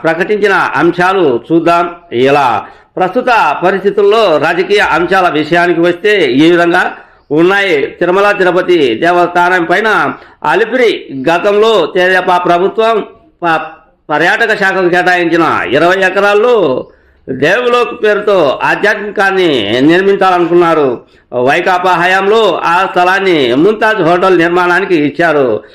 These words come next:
భక్తుల మనోభావాలతో ముడిపడి ఉన్న ఈ ప్రాంతంలో ఎలాంటి హోటళ్లను అనుమతించాం.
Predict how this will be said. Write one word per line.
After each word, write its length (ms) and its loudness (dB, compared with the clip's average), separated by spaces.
భక్తుల 400 -2
మనోభావాలతో 800 0
ముడిపడి 380 2
ఉన్న 180 2
ఈ 140 2
ప్రాంతంలో 800 0
ఎలాంటి 400 0
హోటళ్లను 760 0
అనుమతించాం. 760 0